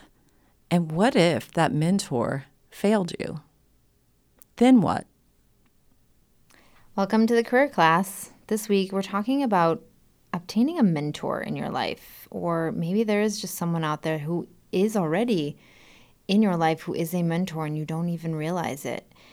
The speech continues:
Speaker 2: But who is that person that each day you can look at them and say, "Oh, they're gonna, they're gonna hate that I'm not doing this today," or they're gonna love that I'm doing this today,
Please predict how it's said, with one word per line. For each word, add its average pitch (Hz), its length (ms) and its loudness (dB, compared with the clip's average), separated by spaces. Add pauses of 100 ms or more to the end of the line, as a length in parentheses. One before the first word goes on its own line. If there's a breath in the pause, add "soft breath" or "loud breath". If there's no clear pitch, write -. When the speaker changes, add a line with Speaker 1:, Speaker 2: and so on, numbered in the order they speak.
(200 soft breath)
Speaker 2:
But 160 100 -4
who 170 180 -2
is 185 120 0
that - 180 -2
person 147 640 -6 (100)
that 139 240 -10 (160)
each 170 300 -6
day 170 220 0
you 147 120 -4
can 151 240 -8
look 151 160 -6
at 170 160 -8
them 135 220 -10
and 139 120 -14
say, 127 300 -12
"Oh, 180 220 -6 (220)
they're 143 160 -8
gonna, 151 320 -6 (360)
they're 156 120 -8
gonna 147 160 -10
hate 170 340 -8
that 185 80 -2
I'm 185 140 -2
not 190 200 -2
doing 202 260 0
this 165 200 -4
today," 165 460 2
or 143 140 -4
they're 147 180 -6
gonna 156 220 -8
love 190 440 4
that 170 120 -2
I'm 156 160 -4
doing 151 280 -6
this 143 180 -10
today, 147 480 -6